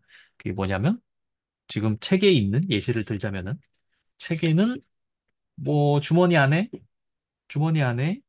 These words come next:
뭐 구슬 세 개 있고, 연필이 하나 있고, 지우개가 하나 있는 이런 집합이 있는데, 여기에 부분 집합을 연필이랑 지우개만 가지고 부분 집합을 잡았잖아요. 그러면 여기에는 어떤 의미가 사실은 내포되어 있는 거냐면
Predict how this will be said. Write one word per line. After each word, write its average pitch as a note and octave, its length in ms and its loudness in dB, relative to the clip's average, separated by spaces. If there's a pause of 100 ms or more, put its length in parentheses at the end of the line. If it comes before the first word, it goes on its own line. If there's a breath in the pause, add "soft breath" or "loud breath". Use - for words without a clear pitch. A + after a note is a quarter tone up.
뭐 C3 380 -10
구슬 F3 300 4
세 D#3 140 2
개 A#2+ 100 0
있고, G#2+ 360 -8 (220)
연필이 B2 380 -2
하나 A2 200 -4
있고, G#2+ 300 -12 (260)
지우개가 B2+ 440 -4
하나 A2+ 140 -4
있는 G2+ 260 -8
이런 A2 200 -2
집합이 A#2 380 -6
있는데, F#2+ 360 -10 (420 loud breath)
여기에 C3+ 300 4
부분 C#3 220 4
집합을 B2+ 480 -4 (500)
연필이랑 G3 880 0
지우개만 E3+ 580 -2
가지고 C#3 340 -4
부분 B2+ 240 -6
집합을 A2 360 -12
잡았잖아요. G#2 540 -6 (1500)
그러면 D#3+ 380 2
여기에는 D3 880 2 (680)
어떤 F3 400 -2
의미가 B2+ 640 0
사실은 C3+ 460 -6
내포되어 A#2+ 540 -4
있는 G#2+ 220 -10
거냐면 A2 540 -4